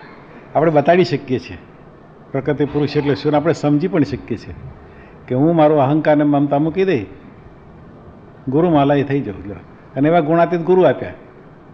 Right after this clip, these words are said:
આ બહે વર્ષથી વચતામાં વંચાતું છે, પણ એવા ગુણાતીત ગુરુ મળે નહીં, એવું જોડાવાય નહીં, આ દ્રષ્ટા શું એ ખબર નહીં,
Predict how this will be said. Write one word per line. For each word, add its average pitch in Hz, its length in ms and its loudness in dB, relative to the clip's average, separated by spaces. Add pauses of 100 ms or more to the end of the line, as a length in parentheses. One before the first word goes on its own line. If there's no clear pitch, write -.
(380)
આ 120 40 -10
બહે 131 240 0
વર્ષથી 151 320 2
વચતામાં 151 380 0
વંચાતું 147 440 0
છે, 135 120 -6
પણ 135 160 -2
એવા 139 160 0
ગુણાતીત 139 400 -2
ગુરુ 143 260 -2
મળે 156 240 2
નહીં, 165 300 -2
એવું 123 200 0
જોડાવાય 143 560 2
નહીં, 165 380 0
આ - 20 -6
દ્રષ્ટા 120 440 -4
શું 143 160 -6
એ 147 80 -2
ખબર 143 240 -4
નહીં, 156 280 -2